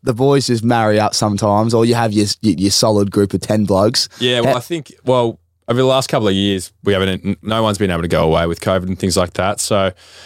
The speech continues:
Speaker 2: especially a lot of the younger boys who hadn't been overseas, like, they're pretty eager to get over. And as an experienced campaigner, um,
Speaker 1: Yeah.
Speaker 2: twenty-nine now, mate, I can, uh,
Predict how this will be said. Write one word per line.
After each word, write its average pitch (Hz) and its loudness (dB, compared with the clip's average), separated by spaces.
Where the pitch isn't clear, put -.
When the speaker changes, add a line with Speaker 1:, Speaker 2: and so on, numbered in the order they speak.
Speaker 2:
especially 131 -2
a 123 2
lot 113 2
of 107 2
the 101 2
younger 98 0
boys 98 0
who 98 -4
hadn't 101 -2
been 98 0
overseas, 95 0
like, 90 -2
they're 98 0
pretty 101 0
eager 92 0
to 90 -2
get 87 -2
over. 95 0
And 92 -2
as 101 0
an 101 2
experienced 101 -2
campaigner, 98 -4
um, 92 -2
Speaker 1:
Yeah. - -4
Speaker 2:
twenty-nine 104 0
now, 113 0
mate, 104 0
I 131 0
can, 117 -2
uh, 104 0